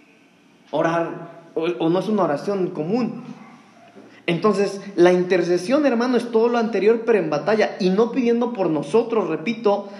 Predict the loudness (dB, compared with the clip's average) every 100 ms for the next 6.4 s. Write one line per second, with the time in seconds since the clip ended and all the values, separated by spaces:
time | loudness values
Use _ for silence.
0 | -16 -4 0 2 2 0 0 -2 0 0
1 | 2 2 0 0 0 2 2 0 0 -2
2 | 0 -2 -4 -14 -18 -18 -6 -6 0 0
3 | 0 -4 -2 -2 -2 -4 -4 0 0 0
4 | -2 -2 -2 -4 -4 -2 2 2 0 -2
5 | -4 -2 0 -2 0 -4 -2 -6 -4 -6
6 | -4 -2 -2